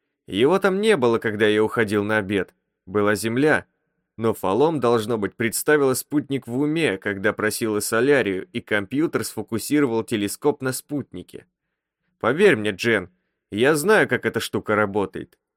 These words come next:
И кто может знать лучше? Пилорад посмотрел на тонкий полумесяц света на обзорном экране и задумчиво произнёс: «Он должен называться Мун, по крайней мере, на одном из языков Земли,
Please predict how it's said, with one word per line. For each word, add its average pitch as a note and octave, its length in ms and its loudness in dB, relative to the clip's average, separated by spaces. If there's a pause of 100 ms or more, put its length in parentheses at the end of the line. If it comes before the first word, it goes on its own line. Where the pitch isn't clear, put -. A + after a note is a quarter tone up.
(240)
И G2 120 -8
кто E3+ 240 0
может A#2 320 0
знать B2+ 300 -4
лучше? C#3+ 500 -4 (540)
Пилорад A#2+ 400 0
посмотрел C3 520 -2
на A2 140 -4
тонкий A2 400 -2
полумесяц G#2 720 -2
света D3+ 420 -2
на C3+ 140 -4
обзорном G#2 760 -2
экране D3 480 -4
и C#3 120 -6
задумчиво G#2 680 -4
произнёс: G2+ 720 -6 (840)
«Он C#3 300 0
должен C#3+ 380 4
называться C3 720 2
Мун, B2+ 460 0 (440)
по F#2+ 120 -4
крайней G#2+ 400 2
мере, C#3+ 320 6
на C3 160 2
одном B2 380 0
из A2+ 200 -6
языков A2 560 -2
Земли, A#2+ 580 -2